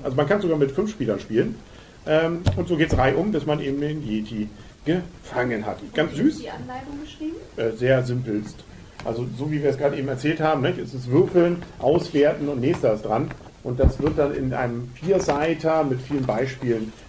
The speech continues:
Speaker 1: entsprechend belegt.
Speaker 2: Und wie lange braucht man für die Anleitung, um sich zu erarbeiten?
Speaker 1: Boah, Viertelstunde, würde ich
Speaker 2: Also
Speaker 1: mal
Speaker 2: ist man
Speaker 1: sagen.
Speaker 2: schnell drin?
Speaker 1: Ja.
Speaker 2: Okay.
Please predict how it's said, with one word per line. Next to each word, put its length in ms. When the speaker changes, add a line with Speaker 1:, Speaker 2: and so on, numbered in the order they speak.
Speaker 1:
entsprechend 440
belegt. 340
Speaker 2:
Und 140
wie 40
lange 220
braucht 220
man 100
für 160
die 60
Anleitung, 440
um 40
sich 360
zu 60
erarbeiten? 720
Speaker 1:
Boah, 240
Viertelstunde, 520
würde 160
ich 60
Speaker 2:
Also 20
Speaker 1:
mal 60
Speaker 2:
ist 60
man 80
Speaker 1:
sagen. 120
Speaker 2:
schnell 260
drin? 300
Speaker 1:
Ja. 240
Speaker 2:
Okay. 360